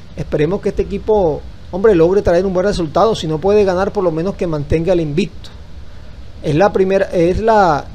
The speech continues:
yo creo que la segunda vez, porque en Tunja también se llevó un equipo bastante alternativo,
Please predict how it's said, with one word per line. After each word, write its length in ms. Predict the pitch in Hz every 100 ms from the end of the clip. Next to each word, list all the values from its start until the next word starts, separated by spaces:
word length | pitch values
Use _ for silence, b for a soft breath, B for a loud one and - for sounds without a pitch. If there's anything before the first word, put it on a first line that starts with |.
| - - - - 185
yo 140 | 147 156
creo 200 | 185 185
que 480 | 214 202 175 156
la 180 | 160 156
segunda 400 | - 151 165 214
vez, 160 | 214 254
porque 480 | 214 165 170 151 175
en 120 | 147
Tunja 640 | 180 202 240 233 190 151 -
también 280 | 156 147 160
se 100 | 196
llevó 120 | 185
un 140 | 180
equipo 240 | 180 180 202
bastante 400 | 156 156 165 196
alternativo, 680 | 180 160 139 135 202 202